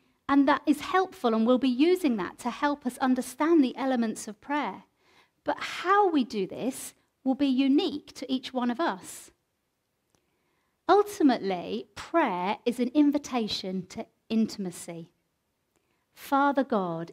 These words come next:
is inviting us to meet with him, to spend time with him. Now, he knows us inside out, whether we like that fact or not.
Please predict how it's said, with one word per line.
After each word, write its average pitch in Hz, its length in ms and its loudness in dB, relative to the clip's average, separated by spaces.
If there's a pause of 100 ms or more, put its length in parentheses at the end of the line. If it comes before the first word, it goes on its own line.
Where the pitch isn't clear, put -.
is 220 160 -4
inviting 220 760 -2
us - 500 -10 (720)
to 214 140 -4
meet 196 300 -4
with 180 180 -8
him, 175 340 -8 (680)
to - 80 -6
spend 202 440 -2
time 190 340 -6
with 175 140 -6
him. 175 360 -8 (1500)
Now, 285 120 8
he 415 320 8
knows 381 380 8
us 214 440 0
inside 302 520 8
out, - 440 -6 (140)
whether 262 180 6
we 262 140 2
like 302 340 2
that - 200 2
fact - 340 -4
or 247 140 4
not. 240 480 2